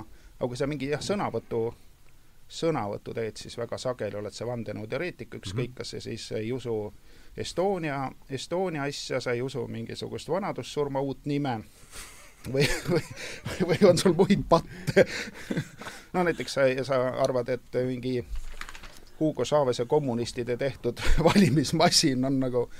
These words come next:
Speaker 1: no ei usu seda, et see on üks maailma kõige õigem ja, ja õigem ja ausam masin üldse. <laughs> Meil on ta kasutusel ja noh, meil ju ka usuvad inimesed, et see on üks hea masin. Ameerikas on neid usklikke väga palju, eriti ajakirjanike hulgas.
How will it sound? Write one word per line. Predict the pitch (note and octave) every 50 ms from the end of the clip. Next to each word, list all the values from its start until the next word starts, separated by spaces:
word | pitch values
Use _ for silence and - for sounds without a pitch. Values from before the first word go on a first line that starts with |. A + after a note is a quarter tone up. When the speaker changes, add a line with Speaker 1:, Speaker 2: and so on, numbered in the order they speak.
| - - - -
Speaker 1:
no | G3+
ei | G#3
usu | F3+ F#3 D#3 D3 B2+
seda, | C3+ C#3+ C3
et | B2 A#2
see | - C3
on | B2+
üks | A#2+ A#2+
maailma | - C#3+ C3 A#2+ A#2+ B2
kõige | C3 C3 B2 C3+ C#3+
õigem | D#3 D#3+ C3+ - A#2+ A2+ A2+ A#2 A#2+ A#2
ja, | A#2 A#2 A#2 A#2
ja | A#2+ A2+ A2+ A#2+
õigem | C3+ C3 A#2+ G#2 G#2+ G#2+ A2+
ja | A2+
ausam | B2 B2 A2+ - A2 A2+
masin | B2 B2+ B2 - A#2+ D3
üldse. | D3+ C#3+ A2+ - - - - E2 E2+ - - E3+ - - - - - -
<laughs> | B5 - - - - - - - - B2+
Meil | B2 B2
on | B2+ B2
ta | - B2+
kasutusel | D3 D#3 C#3 B2+ G#2 - - G#2 A2+ A2+ A2+
ja | A2+ A2+ A#2
noh, | A#2 A#2 - - -
meil | A#2 A2+ A2+
ju | A#2+ A#2+
ka | B2
usuvad | A#2+ A#2+ - G2+ G2+ F#2+ -
inimesed, | G2+ - G2 G2 G2+ - A2+ A2
et | - -
see | - A2+
on | G#2+ G#2+
üks | - B2+
hea | B2+ A#2+ G#2 G2+
masin. | G#2+ B2 B2 - - G2 F#2 E2+ - - - - - -
Ameerikas | - A#2 A2+ B2 B2+ A#2+ A2 - - -
on | A#2+ A2+
neid | A2+ A2
usklikke | C3 - - - - A2+ - - B2+
väga | D3 D#3+ A2+ G#2
palju, | G2+ G#2 G#2+ G#2+ G#2+
eriti | G#2+ G#2+ - B2
ajakirjanike | A#2+ A#2+ F#2+ F2 - F2 F2 E2+ E2 D#2 - -
hulgas. | F2 C#2+ - - D2 - -